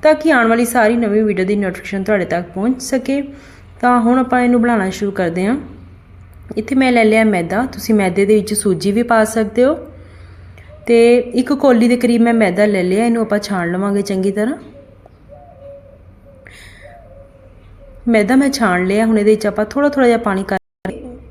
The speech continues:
ਇਹਦਾ ਟਾਈਟ ਜਿਹਾ ਡੋ ਤਿਆਰ ਕਰਾਂਗੇ ਆਪਾਂ।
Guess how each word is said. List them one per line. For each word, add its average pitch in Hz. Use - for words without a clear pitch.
ਇਹਦਾ 226
ਟਾਈਟ 233
ਜਿਹਾ 240
ਡੋ 196
ਤਿਆਰ 175
ਕਰਾਂਗੇ 165
ਆਪਾਂ। 160